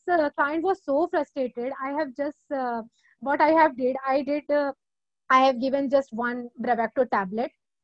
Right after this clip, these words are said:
to him and said, "Okay, uh, single tablet you need to give." Then, uh, <laughs> uh,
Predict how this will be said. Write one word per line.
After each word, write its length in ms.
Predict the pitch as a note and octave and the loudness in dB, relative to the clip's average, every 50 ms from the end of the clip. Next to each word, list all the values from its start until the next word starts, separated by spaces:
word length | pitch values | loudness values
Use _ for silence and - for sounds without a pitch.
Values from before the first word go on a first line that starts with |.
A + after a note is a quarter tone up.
| _ _ _ _ | _ _ _ _
to 100 | - C4+ | -4 -2
him 340 | B3 A3 A#3 A3 A3 A3+ C#4 - _ _ _ _ - | -2 0 -2 -2 -2 -4 -6 -8 _ _ _ _ -6
and 240 | B3 A#3 A#3 A#3+ A#3 | -4 -4 -4 -4 -2
said, 300 | - C#4 B3+ C4+ D4+ B3 - - - | 0 0 2 2 0 -4 -4 -4 -2
"Okay, 320 | C#4 - - C4 G#3 G#3 - _ _ _ _ _ - | -2 -2 -2 -4 -4 -4 -8 _ _ _ _ _ 0
uh, 360 | A#3+ A#3 A#3 A#3 A3+ A3 A3+ B3 A#3+ A#3 | 2 2 4 4 2 0 0 -4 -4 -4
single 300 | - D4+ C#4 C#4 D#4+ E4 | -2 0 4 6 6 6
tablet 340 | - C#4+ B3 A3 A#3 C4 C4 | 6 4 2 2 0 -2 -2
you 140 | B3+ B3+ B3 | -2 -2 -2
need 200 | B3 B3 A#3+ - | -2 -2 -2 -2
to 140 | - C#4 C4 | -2 -2 -2
give." 260 | A3 A3 G3 G3+ C#4 E4 _ _ _ _ _ _ - | -2 -2 -4 -4 -4 -8 _ _ _ _ _ _ 0
Then, 340 | A3+ C4 C4+ C4+ C#4+ C#4+ C#4 | 4 4 4 4 4 2 2
uh, 540 | C#4 C4+ C4+ B3+ B3 A#3+ A#3 A3 G#3+ G#3+ G#3+ C4 C4+ A#3 A3+ D#4 D4 | 2 4 4 2 2 0 0 0 -2 -2 -2 -2 -2 -2 -2 -4 -4
<laughs> 340 | C#4 - - _ _ _ - | -4 -8 -16 _ _ _ -4
uh, 300 | B3+ A#3+ A#3 A3+ A3+ A3+ | -2 0 0 0 0 -2